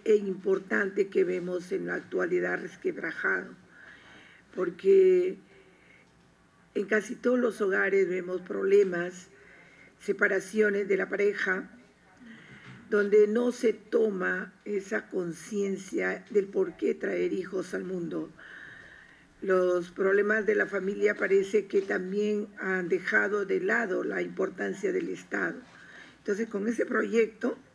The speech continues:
va a representar un hito importante en la normativa nacional, ya que se cambiaría el enfoque de la actuación del Estado respecto a la familia.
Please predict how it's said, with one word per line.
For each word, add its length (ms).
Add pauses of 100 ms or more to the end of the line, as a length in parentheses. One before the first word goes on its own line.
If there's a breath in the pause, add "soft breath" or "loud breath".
(640 loud breath)
va 120
a 20
representar 640
un 140
hito 200
importante 760
en 80
la 80
normativa 640
nacional, 640 (360 loud breath)
ya 220
que 120
se 140
cambiaría 800
el 180
enfoque 800 (320 loud breath)
de 160
la 120
actuación 920
del 200
Estado 680 (320 loud breath)
respecto 920
a 100
la 140
familia. 640